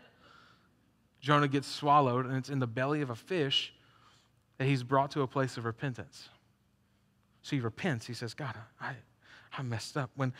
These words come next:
when I was at my worst, you were there. When I cried out, you helped me." And then the fish spits him up out on the shore, and Jonah doesn't run away from God. This time he walks with God to Nineveh.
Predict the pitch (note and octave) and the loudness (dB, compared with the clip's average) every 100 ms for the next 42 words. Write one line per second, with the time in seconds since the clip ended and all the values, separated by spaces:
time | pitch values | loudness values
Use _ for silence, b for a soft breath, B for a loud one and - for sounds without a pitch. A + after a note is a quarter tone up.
0 | B - C3 C3+ C3+ B2+ A#2+ A#2 C#3+ E3+ | B -6 -2 -2 -4 -4 -2 -2 0 0
1 | C3 - - D3+ B2 G#2+ A#2 D#3+ C#3+ A#2+ | 0 -6 -4 -2 -2 -4 -2 2 2 2
2 | C3+ B2+ - - D#3+ D3 D3+ C3 C3 C#3+ | 0 -2 -4 -4 -2 -2 -2 -2 -4 -8
3 | C3+ B B B - E3+ C#3 - A#2+ A2+ | -8 B B B -4 -4 -4 -6 -4 -2
4 | A#2 C3+ C3+ B B C3+ B2+ - F#3 C#3 | -2 -2 -4 B B -4 -4 -2 -2 0
5 | - - - F#3 - G3 F3 E3 - _ | -2 -6 -2 -2 0 0 2 0 -4 _
6 | - D3+ D3 D3+ C3+ B2 E3+ D#3 C3 B | -2 0 0 -2 -2 -4 -2 0 -2 B
7 | B C3 A#2 E3+ G3 D3 C#3 - B C#3 | B -2 2 4 4 2 -2 -6 B 0
8 | D#3+ F3+ E3+ D3+ B2+ D#3 F#3+ E3 C3 A#2+ | 2 2 4 4 4 4 4 2 2 2
9 | C#3 - E3+ C#3 D#3 C3+ B2 - C#3+ E3 | 0 -2 -2 0 0 0 -2 -4 -2 -2
10 | - A#2+ A#2 B2+ B2 A2 | 0 -2 -2 -2 -2 -2